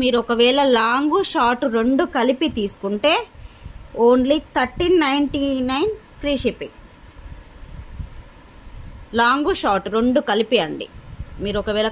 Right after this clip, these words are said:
కాంబోలో ఇలా తీసుకుంటే మాత్రం only thirteen ninety నైన్కే వస్తుంది. with బ్యాక్ చైన్తోనండి, మీకు చైన్స్ అనేది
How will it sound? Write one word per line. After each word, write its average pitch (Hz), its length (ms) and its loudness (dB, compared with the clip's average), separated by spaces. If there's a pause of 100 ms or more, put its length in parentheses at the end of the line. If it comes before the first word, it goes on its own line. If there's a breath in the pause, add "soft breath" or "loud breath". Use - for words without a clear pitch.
కాంబోలో 247 600 4
ఇలా 226 120 2 (120)
తీసుకుంటే 202 460 -2 (100)
మాత్రం 240 260 0 (100)
only 233 200 2 (120)
thirteen 285 440 0
ninety 233 340 2
నైన్కే 220 280 0 (100)
వస్తుంది. 247 360 0 (1500 loud breath)
with 240 160 -2 (120)
బ్యాక్ 233 280 -2
చైన్తోనండి, 247 680 2
మీకు 240 140 -2 (120)
చైన్స్ 240 320 0
అనేది 233 240 -2